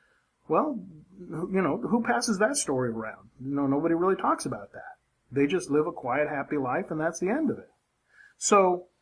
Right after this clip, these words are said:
I hope that just kind of clears up, just again, where I come from and what I've seen, what I've heard. It's, it really is just an abuse of the words. And, and as a side note, I'll, I'll just kind of throw this as a one last closing thing. I've even heard the, the word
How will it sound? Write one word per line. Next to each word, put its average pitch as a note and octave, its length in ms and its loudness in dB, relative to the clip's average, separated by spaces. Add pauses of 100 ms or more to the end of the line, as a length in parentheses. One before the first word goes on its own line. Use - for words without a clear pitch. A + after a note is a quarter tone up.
(120)
I F#3 100 4
hope C#4+ 180 4
that G#3 120 4
just F#3 140 -6
kind F3+ 140 0
of D3+ 100 -2
clears D#3+ 240 2
up, D3 240 2
just D3 180 -2
again, C3 280 -2
where D#3 180 4
I F3 120 6
come D#3 280 -4
from C#3+ 400 2
and B2 120 -2
what C#3+ 140 2
I've E3 160 2
seen, C#3 420 0
what C#3+ 140 0
I've D#3 140 0
heard. C3 420 -2 (320)
It's, F#3 400 2
it F#3 120 2
really G#3 360 6
is E3+ 160 6
just D3 260 -2
an C#3 100 0
abuse C3+ 420 2
of B2 160 -2
the A#2 80 -4
words. A2+ 560 -6 (380)
And, G#3+ 160 2
and A3+ 100 10
as C4 120 6
a A3+ 60 0
side G#3 320 6
note, A#3 220 6
I'll, F#3+ 240 2
I'll F3+ 180 0
just F3+ 180 -8
kind F3 120 -2
of E3 80 -4
throw D3+ 140 2
this D#3+ 200 -2
as C#3+ 160 0
a C3+ 40 -2
one D3+ 200 0
last D3 260 -4
closing D3 420 0
thing. C#3+ 320 -4 (420)
I've A#3 140 6
even A#3 220 6
heard F3 280 0
the, D3 240 0 (100)
the C#3+ 80 2
word D3 520 4